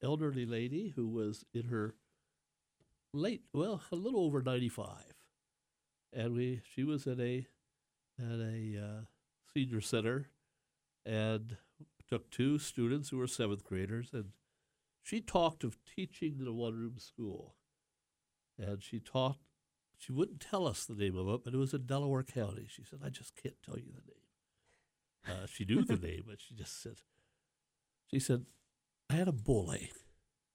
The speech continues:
Speaker 1: in my class."
Speaker 2: Huh.
Speaker 1: And she said, "And I was only seventeen years old as the teacher."
Speaker 2: Wow.
Speaker 1: Uh, seventeen, she said seventeen or eighteen. And she said, uh,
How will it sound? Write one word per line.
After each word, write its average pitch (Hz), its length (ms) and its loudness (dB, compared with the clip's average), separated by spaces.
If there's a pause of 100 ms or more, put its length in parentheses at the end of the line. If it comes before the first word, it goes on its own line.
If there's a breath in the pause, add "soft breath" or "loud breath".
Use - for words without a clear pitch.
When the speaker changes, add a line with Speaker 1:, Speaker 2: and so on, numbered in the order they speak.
(120)
Speaker 1:
in 104 120 -6
my 95 140 2
class." - 680 -6 (1400)
Speaker 2:
Huh. - 100 -6
Speaker 1:
And 110 200 0
she 120 180 0
said, 110 340 4
"And 110 200 2
I 139 220 4
was 180 180 4
only 139 260 4
seventeen 135 720 0
years 120 260 4
old 131 240 4
as 101 160 -2
the 110 100 -6
teacher." - 480 -4 (340)
Speaker 2:
Wow. 180 520 0 (120)
Speaker 1:
Uh, 104 140 0
seventeen, 131 420 2
she - 80 -4
said 131 180 2
seventeen 165 460 0
or 143 40 0
eighteen. - 480 -4 (760)
And 113 240 2
she - 180 -2
said, 110 400 0
uh, 107 200 0